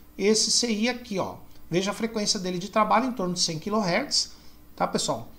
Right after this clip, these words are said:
Em torno de cem quilohertz, ela varia um pouco, o, o ciclo ativo varia em torno desse valor, pra ele poder ajustar a tensão ali.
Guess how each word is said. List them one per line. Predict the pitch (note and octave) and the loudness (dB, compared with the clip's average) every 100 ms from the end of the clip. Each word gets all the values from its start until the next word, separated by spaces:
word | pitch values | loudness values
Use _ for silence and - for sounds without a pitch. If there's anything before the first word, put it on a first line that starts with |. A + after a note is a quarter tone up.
| - | -14
Em | F#3 F#3+ | -10 0
torno | F#3+ F#3+ | 0 2
de | F3+ | 0
cem | E3 F3 E3+ | 0 0 -2
quilohertz, | E3+ F#3 F3+ F#3+ A#3 B3 | -2 -2 2 2 2 6
ela | B3 | 8
varia | A3+ G#3+ G#3 | 10 10 10
um | G3 | 6
pouco, | - G3+ A#3+ - - - - - - - | 8 8 8 0 -14 -16 -16 -18 -18 -4
o, | F3 F3+ G3 | 2 2 4
o | |
ciclo | - A3+ C4 | 4 6 6
ativo | A3+ A3+ A3 | 6 6 4
varia | G#3 G3 F#3 A#3 | 6 6 6 4
em | A3 | 2
torno | G3+ F#3+ | 2 2
desse | F3+ F3 F#3+ | 0 0 4
valor, | F#3 F3 A3+ D4+ - - - - | 4 6 4 2 -4 -16 -12 -2
pra | E3 | 0
ele | F#3 | 2
poder | F#3+ | 4
ajustar | F#3+ G3 F#3 - F#3 | 4 2 0 2 2
a | |
tensão | F#3+ F3 - F#3+ | 2 -2 0 2
ali. | G#3+ B3 D4+ | 4 4 2